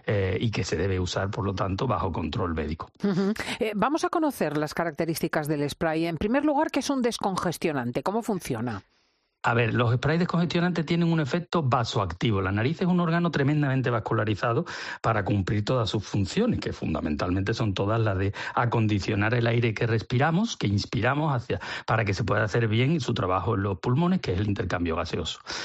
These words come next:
Speaker 1: Eh, para eso s-, tiene un mecanismo muy fino de regulación del caudal de aire que entra y sale.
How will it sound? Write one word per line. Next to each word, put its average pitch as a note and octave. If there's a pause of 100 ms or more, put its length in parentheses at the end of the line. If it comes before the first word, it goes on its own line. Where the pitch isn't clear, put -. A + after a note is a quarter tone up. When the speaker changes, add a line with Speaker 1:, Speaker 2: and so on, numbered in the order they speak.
(480)
Speaker 1:
Eh, A#2+
para A#2+
eso G#3+
s-, -
tiene C#3
un D#3
mecanismo D3
muy D3+
fino E3
de D#3
regulación C3+
del D3+
caudal A#2+
de C#3
aire D3
que A#2+
entra A#2
y G2+
sale. F#2